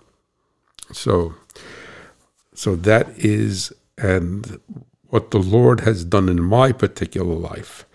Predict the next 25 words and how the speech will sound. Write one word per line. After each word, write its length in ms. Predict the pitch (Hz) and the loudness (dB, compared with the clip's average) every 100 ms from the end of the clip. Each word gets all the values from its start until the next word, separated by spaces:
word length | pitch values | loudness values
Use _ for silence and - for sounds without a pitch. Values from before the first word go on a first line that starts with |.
| _ - - - _ | _ -20 -20 -20 _
is 200 | 95 90 | -4 0
that 180 | 92 87 | 2 0
He's 320 | - 90 85 | 2 0 0
used 300 | 92 95 87 | 0 0 0
animals 640 | 95 98 101 98 101 - - | 2 2 2 0 -2 -2 -6
to 120 | 101 | -8
give 260 | 87 107 110 | 0 2 2
me 200 | 113 98 | -2 -2
this 280 | 92 - - | -4 -8 -12
broken 540 | - 104 104 - 98 | -2 2 2 2 0
and 180 | 90 - | 0 -2
contrite 560 | - 87 87 85 90 | -4 -4 -2 -4 -4
heart, 360 | - 95 85 - - - - - - | 0 0 0 -6 -20 -20 -20 -20 -10
which 240 | - 92 - | -6 -4 0
has 180 | 98 - | -2 0
come 300 | - 107 95 | 2 2 0
to 160 | 95 | -2
a 40 | 92 | -2
culmination, 960 | - 104 98 98 98 98 - 90 90 | 2 4 4 2 2 0 -2 -2 -2
probably 600 | - 87 92 90 101 90 - - - - - | -2 -4 -2 -4 -2 -4 -6 -14 -20 -20 -20
fully 440 | - 123 120 123 | 0 4 8 6
broken 500 | 87 110 110 - 95 | 6 6 6 4 0
and 120 | 95 | 0
fully 300 | - 110 98 | -2 -2 -2
contrite, 720 | - 107 110 104 - 85 87 | 0 2 4 2 0 0 0